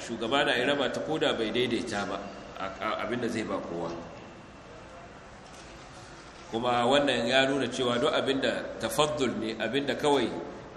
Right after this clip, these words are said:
kawai wani, wata alfarma ce za a yi maka, ba wani haƙƙi ne naka ba. Ya nuna kenan kawai ana iya kamfata ba tare da an auna ba. Kaga anan Annabi sallallahu alaihi wa sallama bai rika awo ba. Yana ba wa mutane daidai da awo.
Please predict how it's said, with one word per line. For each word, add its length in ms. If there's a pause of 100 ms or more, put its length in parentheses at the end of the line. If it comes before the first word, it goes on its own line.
(300)
kawai 240
wani, 400
wata 320
alfarma 480
ce 160
za 140
a 40
yi 60
maka, 220
ba 100
wani 180
haƙƙi 480
ne 160
naka 360
ba. 180 (640)
Ya 160
nuna 260
kenan 240
kawai 240
ana 160
iya 160
kamfata 480
ba 160
tare 240
da 160
an 80
auna 320
ba. 80 (640)
Kaga 320
anan 160
Annabi 160
sallallahu 560
alaihi 200
wa 200
sallama 320
bai 160
rika 160
awo 400
ba. 80 (1120)
Yana 240
ba 200
wa 100
mutane 340
daidai 280
da 160
awo. 120